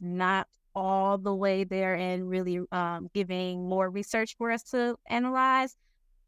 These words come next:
How I see it show up in the clinic, I would say, I,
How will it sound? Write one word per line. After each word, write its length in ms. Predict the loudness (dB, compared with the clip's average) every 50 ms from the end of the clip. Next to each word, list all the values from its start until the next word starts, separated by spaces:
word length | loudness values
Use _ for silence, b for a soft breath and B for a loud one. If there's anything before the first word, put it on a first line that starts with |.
| _ _ _
How 280 | _ -2 2 2 4 4
I 140 | 4 2 0
see 220 | 0 0 0 0
it 100 | 0 0
show 180 | -2 -2 -2 -2
up 140 | -2 -2 -4
in 80 | -6
the 80 | -6 -6
clinic, 340 | -6 -2 0 0 0 2 2
I 120 | 2 0
would 220 | 0 0 -2 -4 -4
say, 520 | -4 -2 0 2 2 2 2 0 -2 -6 -10 _ _ _ _ _ _ _ _ _ _ _ _ _ _ _ _ _ _ _ _ -20 _ _ _ _ -20 _ _ _ _ _ _ _ _ _ _ _ _ _ _ _ _ _ _ _ _ _ _ _ _ _ _ _ _ _ _ _ _ _ _ _ _ _ _ _ _ _ _ _ _ 2
I, 240 | 4 4 4 4